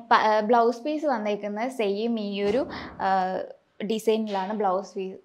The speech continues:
പീസ് വന്നേക്കുന്നത്. Full brocade ലുക്കിലാണ് ബ്ലൗസ് പീസ് വന്നേക്കുന്നത്. നമ്മൾ ആ ഒരു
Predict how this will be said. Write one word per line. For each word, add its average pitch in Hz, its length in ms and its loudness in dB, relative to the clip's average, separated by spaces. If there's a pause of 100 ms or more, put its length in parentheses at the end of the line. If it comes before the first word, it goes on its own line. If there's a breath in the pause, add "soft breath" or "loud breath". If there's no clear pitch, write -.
(120)
പീസ് 208 240 0
വന്നേക്കുന്നത്. 185 420 -6
Full 240 220 0 (160)
brocade 208 480 -2
ലുക്കിലാണ് 185 500 -4
ബ്ലൗസ് 185 300 -2
പീസ് 185 240 -4
വന്നേക്കുന്നത്. 170 520 -6 (500 loud breath)
നമ്മൾ 294 180 6 (100)
ആ - 20 8 (180)
ഒരു 285 120 0